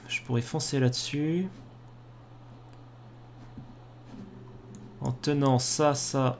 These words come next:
et ça. Avec cette armée, j'arrive. Mhm. Peut-être utiliser ma flotte.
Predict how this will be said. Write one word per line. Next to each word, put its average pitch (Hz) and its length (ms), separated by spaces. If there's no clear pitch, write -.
et 120 60
ça. 139 580
Avec 113 180
cette 147 220
armée, 135 340
j'arrive. 123 600
Mhm. 127 220
Peut-être 165 220
utiliser 123 360
ma 117 140
flotte. - 480